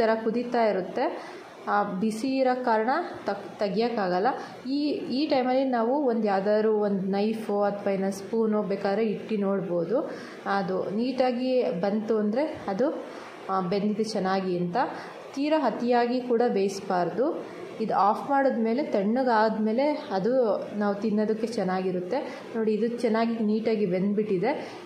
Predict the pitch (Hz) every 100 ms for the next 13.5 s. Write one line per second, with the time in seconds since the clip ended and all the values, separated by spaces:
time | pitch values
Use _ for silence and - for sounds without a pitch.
0 | 220 214 208 202 185 214 - 226 208 202
1 | - 196 180 170 202 294 359 - - 247
2 | 247 226 202 - 330 320 220 180 226 247
3 | 214 190 - 196 196 320 - - - -
4 | - - - - - 220 208 208 208 226
5 | 240 269 277 277 254 208 185 202 202 233
6 | - - 196 185 190 214 208 254 247 220
7 | 214 214 202 180 - 202 208 208 196 185
8 | 185 240 302 - 233 202 180 214 233 277
9 | 262 262 254 247 208 202 214 208 190 185
10 | 190 185 185 220 - 190 202 208 180 180
11 | 175 - - - - - 190 214 262 269
12 | 247 240 247 214 233 233 226 247 208 -
13 | 196 185 175 175 185